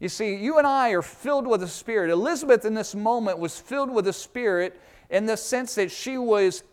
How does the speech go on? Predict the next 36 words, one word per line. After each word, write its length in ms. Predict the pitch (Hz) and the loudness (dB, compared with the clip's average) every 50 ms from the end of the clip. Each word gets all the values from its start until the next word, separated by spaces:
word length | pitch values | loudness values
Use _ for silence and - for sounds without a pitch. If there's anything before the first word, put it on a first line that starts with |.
| _ - | _ -2
influenced 800 | 262 320 330 320 - - - 196 196 185 165 156 151 - - - | -2 -2 -2 -2 -8 -12 -10 -8 -6 -6 -6 -6 -8 -8 -4 -2
by 140 | 165 156 151 | 0 0 0
the 100 | 147 147 | 0 0
Holy 240 | 151 160 151 143 | -2 -2 -2 -4
Spirit. 300 | 139 - - - 147 151 | -6 -8 -6 -6 -4 -4
We 100 | 175 247 | -2 -4
even 160 | 294 254 233 - | -4 -4 -6 -6
talk 280 | - - 254 240 - | -4 -2 -2 -2 0
about 320 | 214 165 151 139 127 - - | 0 -2 0 0 0 -2 -4
that, 260 | 131 123 120 - - | -4 -4 -4 -4 -6
you 140 | 135 143 147 | -8 -8 -6
know, 320 | 151 156 160 165 165 156 | -4 -2 -2 -2 -2 -4
driving 540 | 127 123 123 151 175 208 214 208 214 208 - - | -6 -6 -4 0 2 2 2 0 -2 -6 -6 -4
under 400 | 208 220 220 220 214 208 202 202 | -4 -4 -2 -2 -4 -2 -2 -2
the 160 | 196 196 196 | -4 -6 -8
influence. 880 | 208 214 - - - 180 175 160 139 120 98 92 - - - - - - _ _ _ _ _ _ _ _ _ _ _ _ _ _ _ _ _ _ _ _ _ _ _ | -8 -8 -10 -12 -10 -8 -6 -6 -6 -6 -8 -12 -14 -16 -18 -18 -18 -20 _ _ _ _ _ _ _ _ _ _ _ _ _ _ _ _ _ _ _ _ _ _ _
When 180 | - 175 196 208 | -6 -4 -2 -2
you 180 | 226 269 311 | -2 0 0
and 80 | 294 285 | 2 2
I 320 | 285 269 262 254 233 214 | 2 2 2 2 2 2
are 100 | 202 175 | 2 2
filled 360 | 151 - - 233 247 277 254 | 0 -2 0 2 2 2 2
with 100 | 262 220 | 0 0
the 80 | 196 196 | 0 0
Holy 280 | - - 220 233 240 220 | 0 0 0 0 -2 -4
Spirit 380 | - - - 226 226 226 226 | -8 -10 -10 -6 -4 -4 -2
in 100 | 226 220 | -2 -4
our 180 | 214 214 214 208 | -4 -4 -4 -4
life, 580 | 190 160 135 120 120 135 135 131 - - - | -4 -2 -2 -2 -2 -4 -6 -8 -10 -14 -16
when 160 | 160 156 143 151 | -12 -12 -8 -6
we 120 | 190 202 | -2 0
are 120 | 190 175 | 0 0
walking 760 | 165 151 151 151 160 202 240 277 285 269 277 - 208 190 175 | 0 -2 -6 -4 2 6 6 8 6 6 2 -2 -4 -4 -4
in 120 | 165 147 147 | -6 -8 -6
the 100 | 139 123 | -8 -8
Spirit, 640 | - - - _ - 123 113 110 117 117 113 - | -8 -12 -14 _ -8 -6 -6 -4 -4 -6 -6 -8